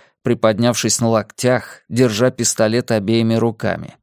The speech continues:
«Руки вверх, Блейздел! Не двигайся!» — закричал Гранджер.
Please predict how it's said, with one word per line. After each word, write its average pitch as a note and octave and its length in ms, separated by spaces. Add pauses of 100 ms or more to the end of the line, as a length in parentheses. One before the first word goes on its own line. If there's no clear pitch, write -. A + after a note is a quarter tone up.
(560)
«Руки E3+ 540
вверх, G#3 440
Блейздел! F3 680 (260)
Не F#3 280
двигайся!» — A#3 800 (240)
закричал A#2+ 600
Гранджер. G#2 540